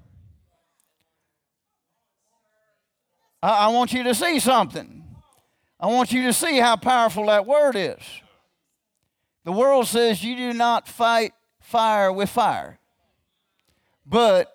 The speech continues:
in the spirit realm, you fight fire with fire. You fight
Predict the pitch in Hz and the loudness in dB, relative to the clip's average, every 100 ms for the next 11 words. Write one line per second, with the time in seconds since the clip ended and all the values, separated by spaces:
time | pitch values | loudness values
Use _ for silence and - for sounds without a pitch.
0 | _ 226 233 220 185 - - 320 302 196 | _ -2 -2 0 -2 -2 -4 0 0 0
1 | 202 214 202 220 254 - 208 196 - - | 0 0 -2 -6 -6 -2 2 2 -2 -2
2 | 247 226 170 165 185 175 _ _ _ - | 2 2 2 2 0 -6 _ _ _ -4
3 | 202 151 254 269 165 110 - _ - - | -2 0 0 2 2 -2 -10 _ -20 -20
4 | _ _ _ _ _ _ _ _ _ _ | _ _ _ _ _ _ _ _ _ _
5 | _ _ _ 226 _ _ _ _ 262 _ | _ _ _ _ _ _ _ _ _ _
6 | _ _ _ _ _ _ _ _ _ _ | _ _ _ _ _ _ _ _ _ _
7 | 160 233 214 269 254 247 233 | -4 -2 -2 0 2 2 0